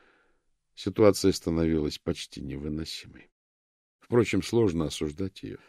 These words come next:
Прошло всего два месяца. Иден впервые оставила Натана и Габриэля одних на целый день с тех пор, как... Наверное, с тех пор, как они родились.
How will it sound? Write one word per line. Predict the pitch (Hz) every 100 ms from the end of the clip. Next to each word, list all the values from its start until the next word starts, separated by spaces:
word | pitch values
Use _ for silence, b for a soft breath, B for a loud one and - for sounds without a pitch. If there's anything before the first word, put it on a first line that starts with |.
| b b b b
Прошло | 101 98 135
всего | 117 - 123
два | 113 113
месяца. | 117 113 - 71 - - - - _ _ _ -
Иден | 120 110 104
впервые | 92 101 98 117 101
оставила | 80 - 85 80 78
Натана | 71 73 - 85 78
и | 65
Габриэля | 73 82 73 71 67 69
одних | 67 78 78 -
на | 60
целый | - 71 69 64
день | 71 76
с | -
тех | - 65
пор, | - 71
как... | - 65 - _ b b b b b b b _ _ _ _ _ _ _
Наверное, | - - 87 78 82
с | 78
тех | - 78
пор, | - 76
как | - -
они | 76 73 73
родились. | 73 76 73 - - - -